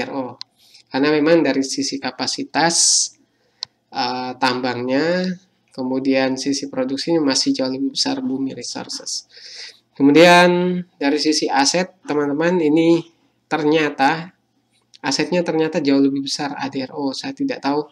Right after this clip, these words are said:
hitungannya seperti apa, tapi di laporan keuangan memang asetnya seratus koma dua triliun, sedangkan Bumi sendiri itu hanya lima puluh satu koma satu triliun.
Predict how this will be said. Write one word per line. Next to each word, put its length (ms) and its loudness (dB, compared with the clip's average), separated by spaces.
hitungannya 400 2
seperti 400 -4
apa, 240 -4
tapi 320 -4
di 240 2
laporan 400 -4
keuangan 400 0
memang 320 0
asetnya 400 0
seratus 560 -2
koma 320 -4
dua 240 -2
triliun, 480 0
sedangkan 480 0
Bumi 240 0
sendiri 400 -2
itu 160 -6
hanya 320 0
lima 320 2
puluh 240 -6
satu 320 -8
koma 160 -16
satu 320 -16
triliun. 400 -4